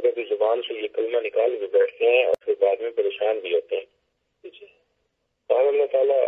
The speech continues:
Speaker 1: اپنی حفاظت فرمائے اور خوشیاں بڑی زندگی نصیب فرمائے۔ ہم سب عورتوں کے لیے، مردوں کے لیے دعا گو ہیں۔ اللہ تعالیٰ سب کو اپنے مقبول بندوں اور بندیوں میں شامل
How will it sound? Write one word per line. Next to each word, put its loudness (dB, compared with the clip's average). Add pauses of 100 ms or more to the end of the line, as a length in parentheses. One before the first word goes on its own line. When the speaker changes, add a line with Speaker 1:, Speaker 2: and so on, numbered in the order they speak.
(140)
Speaker 1:
اپنی -6
حفاظت 0
فرمائے 2 (800)
اور 0 (100)
خوشیاں 0
بڑی 2
زندگی -4
نصیب -6 (100)
فرمائے۔ 0
ہم -12 (140)
سب 0
عورتوں 0
کے -4
لیے، -4
مردوں -4
کے -10
لیے -4
دعا 2 (120)
گو 2
ہیں۔ 4 (1400)
اللہ 0
تعالیٰ 4
سب 2
کو 0
اپنے -2
مقبول -6
بندوں -2
اور 4
بندیوں 2
میں 4
شامل 0